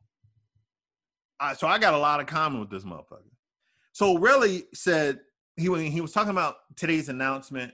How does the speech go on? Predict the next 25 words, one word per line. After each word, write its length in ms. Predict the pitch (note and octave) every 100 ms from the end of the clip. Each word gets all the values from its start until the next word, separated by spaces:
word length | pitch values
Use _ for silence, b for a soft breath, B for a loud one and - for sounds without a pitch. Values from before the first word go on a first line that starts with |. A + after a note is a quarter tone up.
| C3+
which 220 | B2 C#3
really 280 | E3+ E3+ D3
was 220 | C3 A#2
more 180 | C3 C3
like 200 | B2 G#2+
a 60 |
commercial 720 | - B2 A#2+ C3+ - C3+ B2+ _ _ _ _
for 520 | - B2+ A#2+ A2 G#2 - -
Madden 340 | A#2 C3+ C3+
twenty-one, 580 | C#3+ C#3 C3+ C3+ C#3 D3+ _ _ _ _ _ _ _ _ _ _ _ _ D3+
and 120 | D#3+
he 100 | A#3+
said 440 | - F3+ D3 C#3
on 140 | C3 B2
Twitter, 360 | B3 B3+ E3+
he 120 | C3+
was 120 | C#3 C3+
like, 260 | C3+ A#2+ -
"Why 240 | B2 D3+
did 160 | B3+ G#3+
they 100 | G#3
even 240 | G#3 E3+
do 140 | D#3 F#3+
this 180 | C#3+
today? 380 | - C3 F2 A#1